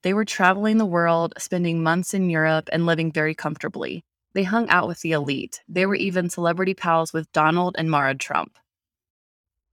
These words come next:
Gary and Pam even took the Trumps to a University of Arizona basketball game, and they wanted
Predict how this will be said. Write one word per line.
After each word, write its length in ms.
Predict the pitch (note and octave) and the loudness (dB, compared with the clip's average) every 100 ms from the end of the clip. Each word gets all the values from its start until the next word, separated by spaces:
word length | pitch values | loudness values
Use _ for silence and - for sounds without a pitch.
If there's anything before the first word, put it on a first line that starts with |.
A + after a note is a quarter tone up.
| _ _ | _ _
Gary 300 | G#3+ A3+ C#4 | 4 6 6
and 120 | C#4+ C4 | 2 2
Pam 300 | G#3 F#3 F3 | 2 2 0
even 240 | F3+ G3+ | -2 -2
took 200 | - F#3+ | -2 -4
the 80 | F#3+ | -6
Trumps 360 | - F3+ E3 - | -2 -2 -2 -4
to 140 | - | -4
a 40 | E3+ | -4
University 760 | D#3+ F#3+ G#3+ F#3 F3 F3+ E3 | -2 -2 2 0 0 -2 -4
of 100 | E3 D#3 | -2 -2
Arizona 500 | D#3+ E3+ E3 D#3+ D#3+ | 0 0 -2 -2 2
basketball 520 | D3+ D3+ - D#3+ D3+ | 2 2 -2 -2 -2
game, 340 | D3+ D3 D3 - _ _ - | -2 -4 -4 -8 _ _ -2
and 200 | E3+ E3 | 2 4
they 120 | F3 | 2
wanted 400 | F#3 F3 D#3 | 2 2 0